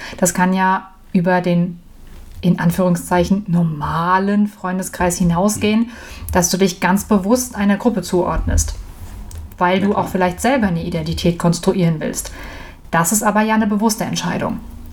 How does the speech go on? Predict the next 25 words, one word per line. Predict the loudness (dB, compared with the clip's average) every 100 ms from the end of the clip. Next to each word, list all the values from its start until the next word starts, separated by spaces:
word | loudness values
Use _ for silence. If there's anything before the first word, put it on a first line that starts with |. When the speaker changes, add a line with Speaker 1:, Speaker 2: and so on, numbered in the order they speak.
| -14 -2
Speaker 1:
Das | 0 2
andere | 2 2 0
ist | -2
ja | -2
eher | 0 2 2
etwas, | 0 0 0 0
was, | -4 -6 0
was | 0 2
mit | 2 0 -2 0
dir | 2 2
getan | 0 -2 0 2 0
wird | -2 -8 -10 -18 -18 -4
und | 0 2
wo | 2
du | 2
gegebenenfalls | 2 2 2 2 0 0 -2 -2
auch | -2
drunter | 0 2
leiden | 2 2 0
kannst. | -4 -8 -10 -12 -12 -12 -14 -14 -18 -20 -20 -20 _ -8
Speaker 2:
Ja, | 0 0 0
ich | 0
meine, | 0 2
da | 2
kommt | 2 0 0